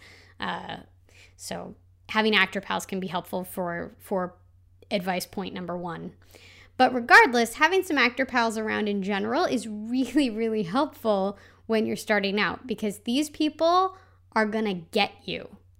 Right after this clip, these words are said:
So they're gonna be cool if you make plans and then all of a sudden you have to cancel because an audition comes up. And they're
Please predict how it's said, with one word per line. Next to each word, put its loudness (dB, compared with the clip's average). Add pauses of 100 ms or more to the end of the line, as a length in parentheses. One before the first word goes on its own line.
(600)
So 2
they're 2
gonna 2
be -2
cool 6
if 0
you 0
make 0
plans 2
and -2
then 0
all 2
of -2
a -10
sudden 0
you 2
have -6
to -20
cancel -2
because -4
an -2
audition 0
comes -6
up. -10 (960)
And 2 (440)
they're 2